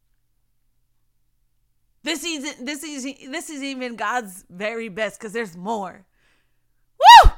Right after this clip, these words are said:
There is more that God is getting ready to do. Sis, can you just trust God and believe him? What is it that you are believing? What did he speak to you the beginning of this year?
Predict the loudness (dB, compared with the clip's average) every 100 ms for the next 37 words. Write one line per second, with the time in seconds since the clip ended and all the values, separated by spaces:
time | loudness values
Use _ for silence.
0 | -6 -20 -20 -6 -4 -4 -6 -8 -4 4
1 | 4 4 -2 -4 -2 -2 -6 -10 -10 -12
2 | -14 -14 -14 -14 -14 -20 _ -14 -6 -4
3 | -4 -8 -16 -20 _ _ _ _ _ -8
4 | -8 -8 -10 -12 -14 -8 -8 -8 -14 -10
5 | -6 -6 -8 -16 _ _ _ _ -12 -10
6 | -12 -12 -14 -16 -20 -20 -20 _ _ _
7 | _ _ _ _ -20 -10 -8 -8 -10 -12
8 | -12 -12 -12 -14 -16 -16 -18 -18 -18 -18
9 | -20 -20 -10 -10 -10 -16 -16 -18 -18 -18
10 | -18 -20 -18 -18 -18 -20 -18 -18 -18 -18
11 | -18 -18 -18 -18 -18